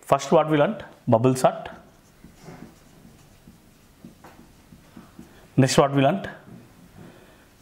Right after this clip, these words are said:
Insertion sort. Next what we learned? Selection. Next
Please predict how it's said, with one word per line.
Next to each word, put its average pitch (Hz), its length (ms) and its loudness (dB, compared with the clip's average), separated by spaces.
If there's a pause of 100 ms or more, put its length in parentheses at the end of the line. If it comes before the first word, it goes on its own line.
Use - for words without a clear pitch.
(240)
Insertion 127 560 2
sort. 147 360 -2 (2250)
Next 123 200 0
what 139 120 4
we 135 80 0
learned? 151 280 -2 (160)
Selection. 120 760 0 (3750)
Next 127 360 2